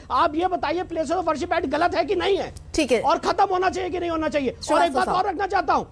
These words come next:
Speaker 2: ठीक है।
Speaker 1: Pilgrimage
Speaker 2: ठीक है, जैन
Speaker 1: List
Speaker 2: साहब, जैन साहब, ठीक है।
Speaker 1: टू एटी सेवन में आता है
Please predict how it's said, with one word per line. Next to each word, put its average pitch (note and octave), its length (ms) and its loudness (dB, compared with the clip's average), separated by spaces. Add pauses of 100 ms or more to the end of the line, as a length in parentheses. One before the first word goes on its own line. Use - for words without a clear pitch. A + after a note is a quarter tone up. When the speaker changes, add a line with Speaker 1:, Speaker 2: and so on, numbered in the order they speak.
Speaker 2:
ठीक E4+ 220 0
है। F4 60 4
Speaker 1:
Pilgrimage F4+ 540 2 (220)
Speaker 2:
ठीक E4+ 160 0
है, F4+ 60 0
जैन C4+ 120 2
Speaker 1:
List F#4 100 0
Speaker 2:
साहब, A#3 140 -2
जैन D4+ 180 0
साहब, F4+ 140 2
ठीक D#4 80 -4
है। G4 40 2
Speaker 1:
टू G4 80 2
एटी G4 80 0
सेवन F4+ 180 0
में G4 120 -2
आता E4+ 200 -2
है G#3+ 160 -2